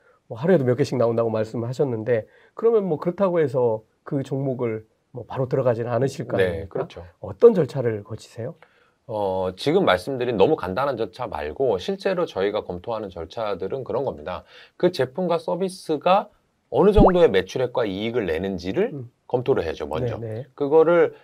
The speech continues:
Speaker 2: 어, 엑셀 자료에다가, 어, 여러 가지 시나리오로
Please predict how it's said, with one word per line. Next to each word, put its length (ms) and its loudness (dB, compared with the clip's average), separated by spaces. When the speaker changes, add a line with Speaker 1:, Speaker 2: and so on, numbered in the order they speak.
Speaker 2:
어, 300 0
엑셀 360 0
자료에다가, 920 2
어, 520 -10
여러 320 8
가지 280 4
시나리오로 800 0